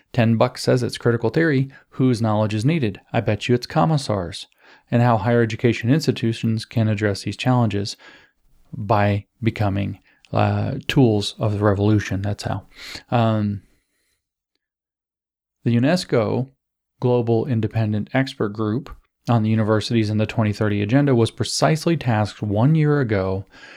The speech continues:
with advancing this reflection and making recommendations. Uh, sorry, I was trying to figure, see if I could figure out what the date of this document was, and I, I confused myself.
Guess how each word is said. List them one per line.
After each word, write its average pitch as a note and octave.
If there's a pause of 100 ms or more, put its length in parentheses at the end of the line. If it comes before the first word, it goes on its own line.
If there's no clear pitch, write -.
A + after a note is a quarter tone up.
(160)
with B2
advancing A#2
this G#2
reflection A#2 (440)
and G2+
making C3
recommendations. G#2 (680)
Uh, G#2+ (340)
sorry, G#2
I G2+
was G2+
trying A2
to G2+
figure, A2+
see -
if G#2
I A2
could G2+
figure G#2+
out G#2
what G#2
the G#2
date G2+
of G#2
this - (120)
document G#2
was, G#2 (260)
and B2
I, A#2+
I G#2 (160)
confused G#2+
myself. -